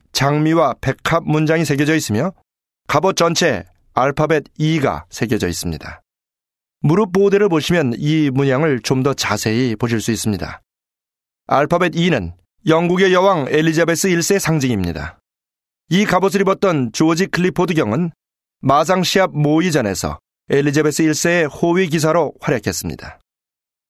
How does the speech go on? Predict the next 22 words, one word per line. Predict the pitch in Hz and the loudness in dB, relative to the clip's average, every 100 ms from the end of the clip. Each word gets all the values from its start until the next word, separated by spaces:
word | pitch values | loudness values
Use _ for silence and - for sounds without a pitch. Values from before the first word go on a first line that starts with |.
| _ | _
엘리자베스 | 143 170 180 196 196 | 0 0 2 2 2
일 | 214 | 0
세는 | 180 208 208 123 - 113 | 0 0 0 -2 -6 -2
왕실 | 127 147 170 180 180 | 0 2 0 0 0
작업장에 | 139 131 - 151 165 120 | 0 0 0 0 2 0
조지 | 107 147 151 165 | 0 0 0 -2
클리포드 | 165 180 180 165 | -2 -2 -2 0
경과 | 165 160 156 139 117 - | 0 2 2 2 0 0
그의 | 156 156 135 | 0 2 2
에마를 | 139 147 151 | 2 2 2
위한 | 170 156 | 0 -2
갑옷 | - 131 151 | -2 0 0
제작을 | 151 147 139 147 156 | 2 0 2 0 0
의뢰하는 | 131 139 143 139 - _ _ | 0 0 0 -2 -4 _ _
엄청난 | 110 143 - 151 175 180 | -2 -2 0 0 0 0
선물을 | 160 156 156 151 | 0 2 0 0
하사했습니다. | 139 113 92 85 69 - - _ _ _ _ _ _ - 127 | -2 -2 -4 -8 -10 -14 -18 _ _ _ _ _ _ -6 0
거장의 | 151 160 180 | 2 2 2
손길로 | 175 175 190 180 | 0 0 0 0
만들어진 | 170 175 175 170 | 2 0 0 0
이 | 160 | 0
갑옷에서는 | 151 151 151 151 165 131 90 | 0 0 0 0 0 0 -4